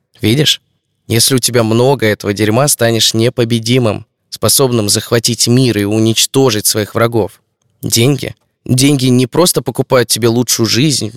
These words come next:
лучшую еду, лучшую машину, лучшую телку. Они также делают тебя лучшим человеком. Ты можешь спонсировать церковь или любую политическую партию. С помощью денег ты даже можешь спасти гребаных пятнистых сов. Я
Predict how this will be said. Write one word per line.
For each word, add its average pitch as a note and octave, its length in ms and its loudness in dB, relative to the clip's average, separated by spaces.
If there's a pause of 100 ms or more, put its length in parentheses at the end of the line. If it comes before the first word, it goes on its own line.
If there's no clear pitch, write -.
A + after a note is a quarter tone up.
лучшую C#3 500 -2
еду, A2+ 360 0
лучшую C3+ 560 2
машину, A#2 520 0
лучшую A#2+ 400 0
телку. B2 520 -2 (260)
Они A#2+ 260 2
также C3 340 -2
делают C3 340 0
тебя A2+ 240 0
лучшим B2 420 0
человеком. A2 760 -2 (240)
Ты B2 80 0
можешь D3 240 4
спонсировать C3+ 580 -2
церковь C#3+ 540 -2
или C3 140 4
любую C3 440 2
политическую B2 640 -2
партию. A#2+ 560 -4 (380)
С - 100 -6
помощью D#3+ 400 0
денег D3+ 400 0
ты B2+ 120 -4
даже C#3+ 260 2
можешь D3 220 2
спасти C#3 340 -2
гребаных B2+ 720 0
пятнистых B2 540 -2
сов. - 360 -2 (800)
Я A2+ 380 0